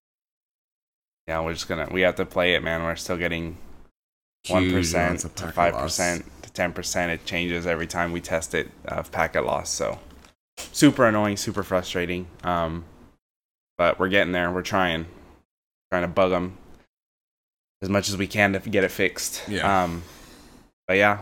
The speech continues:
Speaker 1: I mean, our only way to reach you guys now is through this YouTube channel, um, or through any of the various podcast apps that I mentioned earlier. So please go and download it and like it and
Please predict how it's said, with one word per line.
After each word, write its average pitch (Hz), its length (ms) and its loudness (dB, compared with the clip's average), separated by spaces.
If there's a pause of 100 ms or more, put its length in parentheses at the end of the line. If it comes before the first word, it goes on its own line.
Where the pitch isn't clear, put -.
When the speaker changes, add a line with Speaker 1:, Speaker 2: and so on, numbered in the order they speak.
(100)
Speaker 1:
I 95 80 -2
mean, 95 200 0
our 90 180 2
only 95 180 0
way 92 140 6
to 90 80 2
reach 92 220 0
you 92 60 -2
guys 90 180 0
now 90 220 0
is 90 80 -4
through 92 160 -4
this 85 180 -6
YouTube 92 280 -4
channel, 98 380 -2 (160)
um, 80 400 -4
or 82 140 0
through 87 260 -2
any 82 160 -2
of 80 80 -4
the 80 100 -4
various 80 320 -2
podcast 82 460 -6
apps 78 160 -2
that 82 100 -6
I 78 40 -4
mentioned 80 320 -8
earlier. 85 320 0
So 82 180 -6
please 87 440 -4
go 82 160 -2
and 80 120 -4
download 80 380 0
it 78 160 -4
and 80 120 -10
like 78 240 -4
it 78 180 -6
and 80 300 -12